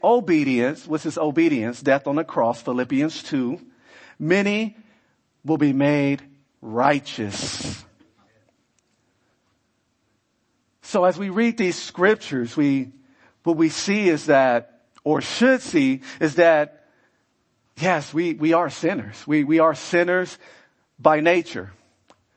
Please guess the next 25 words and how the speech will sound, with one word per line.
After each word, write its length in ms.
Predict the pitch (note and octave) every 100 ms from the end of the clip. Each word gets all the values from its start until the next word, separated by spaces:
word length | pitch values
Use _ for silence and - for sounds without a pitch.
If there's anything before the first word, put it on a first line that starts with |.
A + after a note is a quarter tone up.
| _ _ _ _ _ _ _ _
And 80 | -
so 200 | - G3+
we're 200 | G3 G#3
not 260 | G#3+ G3+ E3+
sinners 360 | - G#3+ G3+
by 180 | D#3 E3
nature 440 | E3+ G3+ G3+ F#3+ D#3
or 60 |
sinners 440 | D3 A3+ A3+ F#3+ D#3+
because 540 | E3+ - F#3 E3 - - _ _
we 180 | C#3 D#3+
sin, 720 | D3 - A#3 A3 B2 A#2+ C3 - _ _ _ _ _
but 100 | F3
it's 120 | F3
the 80 | -
other 140 | E3
way 180 | F3 E3+
around. 500 | D3 D3 F3+ G3 D#3
We 120 | D3+
sin 540 | C#3+ - A3+ G#3+ E3 D3+
because 380 | D3+ - D#3 C3+
we're 120 | C#3
sinners. 800 | - G3 F#3 G#2+ - - - - _ _ _ _ _ _ _ _
We 200 | D#3+ F3
sin 840 | - - A3+ A#3+ A3+ D#3 C#3+ C#3+